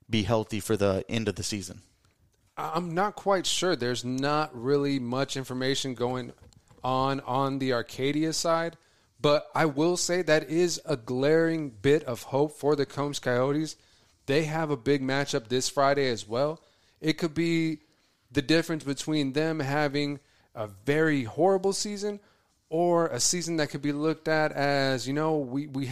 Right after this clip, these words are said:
Speaker 2: we had some struggles, but at least we didn't lose to X, Y, and Z. And I feel like this is the opportunity that they have this Friday, um, playing against the Desert Sunrise Golden Hawks.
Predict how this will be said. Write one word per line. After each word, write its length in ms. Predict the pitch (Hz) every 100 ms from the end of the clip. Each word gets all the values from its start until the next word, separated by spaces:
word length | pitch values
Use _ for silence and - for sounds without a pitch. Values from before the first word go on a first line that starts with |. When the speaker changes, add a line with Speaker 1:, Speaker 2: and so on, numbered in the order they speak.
| 156
Speaker 2:
we 160 | 139 131
had 200 | 160 156
some 120 | 135
struggles, 420 | - 160 160 147
but 180 | 117 120
at 80 | 117
least 580 | 120 156 151 - - - _ _
we 120 | - 143
didn't 280 | 156 143
lose 300 | 135 139 131
to 300 | - 151 143 -
X, 240 | 131 -
Y, 160 | 131 120
and 120 | 107
Z. 300 | 123 113 - _ _ 110 - -
And 460 | 143 143 139 135 127 - _ _ _
I 140 | 131 131
feel 220 | 156 156
like 280 | 143 135 104
this 280 | 143 -
is 80 | 147
the 100 | 147
opportunity 720 | 135 139 143 - 147 139 139
that 220 | 131 127 -
they 120 | 117
have 500 | 101 131 156 139 117
this 180 | 131 -
Friday, 540 | - 123 139 156 160 - _ _ _ _
um, 400 | 139 135 131 123 - _ _
playing 440 | - 143 147 156 151
against 500 | 123 127 143 135 -
the 300 | 139 139 123 - _ -
Desert 320 | 135 131 131
Sunrise 580 | - 139 139 139 127 -
Golden 300 | 131 135 139
Hawks. 440 | 139 151 -